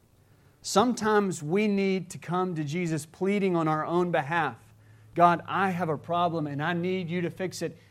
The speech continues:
and I know only you can fix it." Sometimes we need to come and beg for ourselves. But I think there's a lesson here that sometimes we need to come and beg for others. "Jesus, this is somebody I love. This is somebody who's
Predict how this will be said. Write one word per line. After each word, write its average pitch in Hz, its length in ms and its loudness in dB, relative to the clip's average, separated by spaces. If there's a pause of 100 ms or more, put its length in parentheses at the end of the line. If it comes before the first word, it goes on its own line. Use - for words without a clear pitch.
(120)
and 170 120 -2
I 175 80 2
know 185 440 4
only 185 360 2
you 170 160 -2
can 147 140 -6
fix 147 260 -6
it." - 80 -10
Sometimes 233 440 0
we 196 80 -2
need 196 120 2
to 160 80 -2
come 180 240 0
and 135 160 -4
beg 165 320 2 (240)
for 135 120 -4
ourselves. - 680 -10 (720)
But 123 80 -8
I 127 40 -6
think 170 120 -2
there's 156 160 2
a 139 60 2
lesson 170 340 2
here 143 120 0
that 127 160 -6
sometimes 151 600 -4
we 147 100 -2
need 151 120 -2
to 135 60 -8
come 143 240 -4
and 107 120 -8
beg 123 340 2 (460)
for 90 120 -16
others. 131 460 -2 (520)
"Jesus, 156 360 0
this 180 220 -2
is 139 80 -6
somebody 165 360 0
I 147 100 4
love. 135 360 0 (460)
This 185 180 0
is 180 100 -4
somebody 160 400 0
who's 139 300 0